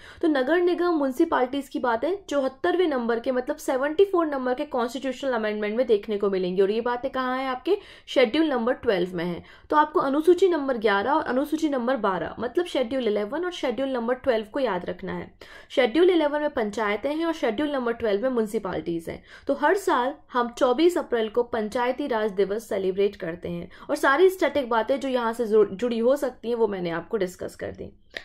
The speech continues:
बातें क्लियर है? चलिए, आइए अब हम अपनी शुरुआत करते हैं इंपॉर्टेंट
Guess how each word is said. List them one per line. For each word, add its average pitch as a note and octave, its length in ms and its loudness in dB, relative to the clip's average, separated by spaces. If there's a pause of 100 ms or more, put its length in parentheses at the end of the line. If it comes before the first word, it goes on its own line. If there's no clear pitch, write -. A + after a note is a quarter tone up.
(140)
बातें G3 280 2
क्लियर B3 320 -2
है? D4+ 140 -6 (4000)
चलिए, - 380 -8 (960)
आइए D#4 240 2
अब F4+ 80 0
हम E4 120 0
अपनी D#4 360 -2 (100)
शुरुआत B3+ 460 -2
करते C4+ 320 -2
हैं D4 260 -10
इंपॉर्टेंट A3 680 -2